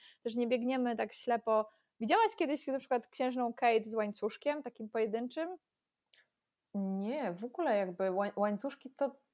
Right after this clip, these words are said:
Speaker 2: ja w ogóle nie kojarzę z nią łańcuszków.
Speaker 1: Widziałaś kiedyś księżną Kate,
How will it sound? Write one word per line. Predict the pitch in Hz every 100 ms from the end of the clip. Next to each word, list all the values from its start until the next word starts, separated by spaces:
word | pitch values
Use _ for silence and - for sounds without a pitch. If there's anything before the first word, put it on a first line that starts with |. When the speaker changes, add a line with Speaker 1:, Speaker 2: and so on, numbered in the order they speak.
| _ -
Speaker 2:
ja | 214 220
w | 262
ogóle | - 330
nie | 277
kojarzę | 262 226 226 226
z | 214
nią | 202 220
łańcuszków. | 208 196 - 196 - 170 - - _ _ _ _ _ _ - - - - -
Speaker 1:
Widziałaś | 226 262 285
kiedyś | 277 262 -
księżną | - 262 240 233 226 220 - -
Kate, | - 233